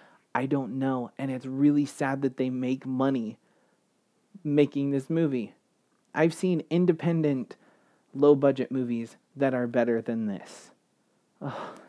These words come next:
it's such a sad, sad waste of time. The robots come out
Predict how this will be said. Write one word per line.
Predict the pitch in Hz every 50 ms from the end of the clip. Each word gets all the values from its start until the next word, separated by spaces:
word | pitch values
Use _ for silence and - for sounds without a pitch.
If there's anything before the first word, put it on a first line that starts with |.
| - - - -
it's | 147 135 - -
such | - - - - 175 160 - - -
a | - 117
sad, | - - - - 120 117 113 110 107 107 104 - - _ _ _ _
sad | - - - - 120 113 110 104 104
waste | 101 104 98 92 - - -
of | 90 -
time. | - - 110 101 95 90 87 87 - _ _ _ _ _ _ _ _ _ _ _ _ _ _ _ _ _ _ _ _ _ _ _ _ _ _ _ _ _ _ _ _ _ _ _ _ _ _ _ _ _ _ _ _ _ _ _ _ _ _ _ _ _ _ _ _ _ _ _ _ _ -
The | 139 139 151 151
robots | 151 175 202 208 220 247 240 - -
come | - - 185 170
out | 139 127 123 123 117 - -